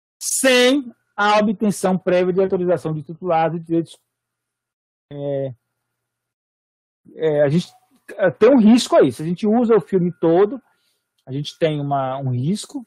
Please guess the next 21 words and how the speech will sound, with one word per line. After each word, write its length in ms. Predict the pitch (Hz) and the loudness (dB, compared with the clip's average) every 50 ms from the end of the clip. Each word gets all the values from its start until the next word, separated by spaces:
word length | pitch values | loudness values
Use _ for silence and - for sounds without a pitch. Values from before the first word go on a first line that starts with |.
| _ - | _ -16
né? 180 | 127 143 180 - _ _ _ _ _ _ _ - _ - | -14 -14 -14 -14 _ _ _ _ _ _ _ -20 _ 0
Mas, 220 | 269 262 226 190 | 2 2 4 6
obviamente, 560 | 226 220 196 180 196 185 175 180 175 - - | 4 4 4 4 4 4 4 2 0 -2 -4
isso 120 | - - 202 | -4 -2 0
é 40 | |
mais 260 | 180 175 165 156 156 156 | 0 2 2 0 0 -2
difícil, 680 | 220 233 - - 220 196 269 240 - - 214 147 - _ _ - | -4 -8 -4 -2 -2 -2 -2 -4 -6 -10 -10 -12 -12 _ _ -18
é, 320 | - 67 65 65 131 - - _ _ _ - | -16 -14 -14 -14 -16 -18 -20 _ _ _ -16
é, 300 | 64 - - - 64 131 | -14 -12 -12 -12 -12 -14
de 160 | 123 127 131 | -14 -16 -16
ser 220 | 120 - - 135 | -12 -6 -4 -2
rastreado, 680 | 117 127 143 143 - - 277 294 233 175 180 214 208 202 | 2 2 0 0 0 -2 2 4 4 6 6 4 2 0
mas 160 | 190 170 160 | -2 0 2
a 40 | 170 | 2
gente 340 | 175 170 - - 170 143 | 2 0 -2 -8 -16 -16
sempre 360 | - - - 190 196 175 - 180 | -6 0 0 2 2 4 4 4
usou 280 | 151 127 139 151 143 | 4 4 2 0 0
filmes 360 | - - - 139 135 135 - | 0 -2 -4 -2 -2 -4 -6
como, 300 | - - 139 127 120 113 _ _ _ _ _ _ _ _ _ _ | -6 -6 -6 -6 -6 -10 _ _ _ _ _ _ _ _ _ _
como 180 | - 135 143 170 | -6 -2 0 0
exemplo. 480 | 180 156 156 165 170 165 - 226 214 | 2 2 0 0 -2 -2 -4 -6 -10